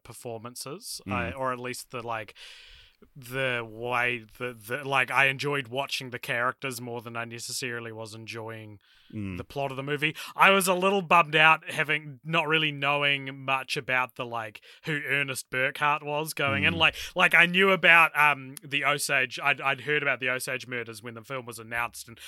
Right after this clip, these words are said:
Speaker 1: I thought it was so fascinating and such an interesting, cool, like, story to, to make a movie about.
Speaker 2: Yeah, it's cool, eh?
Speaker 1: Um, wow, I was actually very careful with my words, Richard, and said cool story.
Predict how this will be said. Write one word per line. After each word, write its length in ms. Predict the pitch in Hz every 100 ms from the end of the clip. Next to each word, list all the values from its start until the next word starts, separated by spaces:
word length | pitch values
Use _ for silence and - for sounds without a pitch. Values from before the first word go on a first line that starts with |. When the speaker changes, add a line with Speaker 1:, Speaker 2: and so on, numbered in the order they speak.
| - 139
Speaker 1:
I 80 |
thought 180 | 139 143
it 20 | 123
was 100 | -
so 220 | 165 147
fascinating 580 | 131 131 143 120 110 113
and 100 | 117
such 220 | 131 -
an 60 | 131
interesting, 640 | 127 - 123 - 117 113 110 _ - _ _
cool, 840 | - 147 131 120 117 113 123 147 123
like, 300 | 113 107 -
story 680 | - - 131 123 107 101 104
to, 260 | 139 113 113
to 180 | - 110
make 240 | 113 117
a 60 | 113
movie 300 | 120 127 120
about. 60 | 110
Speaker 2:
Yeah, 100 | 101
it's 140 | 104
cool, 500 | - 123 151 117 104
eh? 180 | 123 90
Speaker 1:
Um, 160 | 87 - _ _ _ _ _ _ -
wow, 280 | 151 160 156
I 120 | 160
was 160 | 151 196
actually 260 | 165 - 147
very 440 | 123 147 151 143
careful 440 | - 139 127 147
with 200 | 131 131
my 160 | 135 117
words, 500 | 113 117 123 127 -
Richard, 320 | 131 - 156
and 160 | 135 117
said 200 | 131 117
cool 340 | 147 135 123 170
story. 500 | 151 147 - -